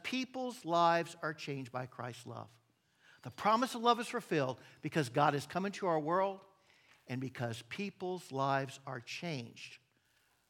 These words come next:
by Christ's love. My question for you is this.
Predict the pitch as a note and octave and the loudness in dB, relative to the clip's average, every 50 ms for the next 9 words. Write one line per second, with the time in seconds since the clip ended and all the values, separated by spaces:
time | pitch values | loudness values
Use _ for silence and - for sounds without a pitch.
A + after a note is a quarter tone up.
0 | _ _ - - A#2 A#2+ A2+ A#2 - B2 B2 C3 B2+ - - A#2 A#2+ A#2+ A2+ A2+ | _ _ -10 -8 -8 -8 -8 -8 -6 -4 -4 -4 -6 -8 -10 -10 -8 -8 -8 -10
1 | G#2 - - _ _ _ _ _ _ _ _ _ _ _ _ _ _ _ _ _ | -14 -20 -20 _ _ _ _ _ _ _ _ _ _ _ _ _ _ _ _ _
2 | _ _ _ _ _ _ - G#2 A#2 C#3+ E3 E3 - - F3+ F3 E3 - - E3+ | _ _ _ _ _ _ -10 -4 0 0 0 0 0 0 0 0 0 -2 -6 -6
3 | D#3 C#3 - D3 C#3+ D3 D#3 E3 E3 C#3+ A#2 - C#3+ D#3+ E3 B2 G#2+ - - - | -8 -8 -8 -8 -4 -2 -2 -2 -2 -2 -4 -4 -4 -4 -4 -4 -6 -8 -12 -14
4 | - - | -16 -18